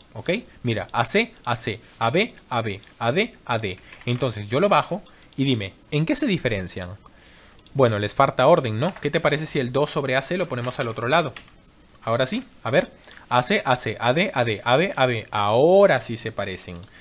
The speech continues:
Y al ojo, ¿cuánto vale A? ¿Cuánto vale B? ¿Cuánto vale C? Ya está, ¿no? Mira.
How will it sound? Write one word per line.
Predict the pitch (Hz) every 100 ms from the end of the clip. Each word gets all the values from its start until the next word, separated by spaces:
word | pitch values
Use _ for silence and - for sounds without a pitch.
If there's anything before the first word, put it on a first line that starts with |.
| -
Y | 127 120
al | 123 165
ojo, | 165 117 107
¿cuánto | 160 185
vale | 175 139
A? | 101 - - _ - - - - - - - - - -
¿Cuánto | 113 113
vale | 117 110
B? | 156 - - - - - - - - - -
¿Cuánto | 127 113 107
vale | 107
C? | 107 175 - - - - - - - - - - - - - - - - - - - - - -
Ya | 120 113
está, | 165
¿no? | 135 123
Mira. | 117